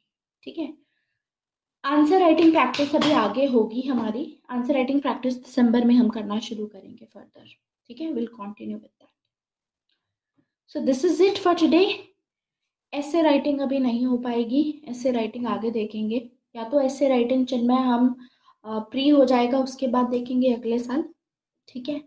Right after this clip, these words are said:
या फिर, अ, देखते हैं अगले month if I, if I want to go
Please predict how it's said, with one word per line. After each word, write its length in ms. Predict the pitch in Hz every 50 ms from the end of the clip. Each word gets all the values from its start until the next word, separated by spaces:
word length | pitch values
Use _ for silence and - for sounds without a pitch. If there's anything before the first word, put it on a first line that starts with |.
| _ _ _ _ _ _ _ _ _ _ _ _ _ _ _ _ _ _ 240
या 120 | 226 226
फिर, 460 | 226 - - 269 269 262 254 240 240
अ, 100 | 247 247 247 247 - - - _ _ - 233
देखते 340 | 269 294 302 294 - 415 403
हैं 240 | 349 370 - - - _ - -
अगले 240 | 254 240 269 302 302
month 280 | 294 285 311 - 294 - - _ -
if 140 | 254 - 247
I, 160 | 233 233 233 247 254 - - - - 233
if 140 | 240 - 226
I 80 | 226 233 233
want 240 | - - - 247 247 -
to 80 | - -
go 100 | -